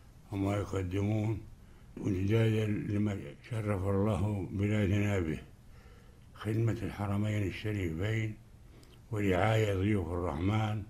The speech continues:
والسهر على راحتهم، فلله الحمد والشكر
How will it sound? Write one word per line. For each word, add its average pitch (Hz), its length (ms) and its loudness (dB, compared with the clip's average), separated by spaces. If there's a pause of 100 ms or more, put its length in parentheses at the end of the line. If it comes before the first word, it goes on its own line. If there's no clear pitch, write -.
(760)
والسهر 107 600 0
على 90 500 -2 (600)
راحتهم، 101 760 -2 (420)
فلله 95 440 0
الحمد 95 400 -2 (800)
والشكر 92 600 -4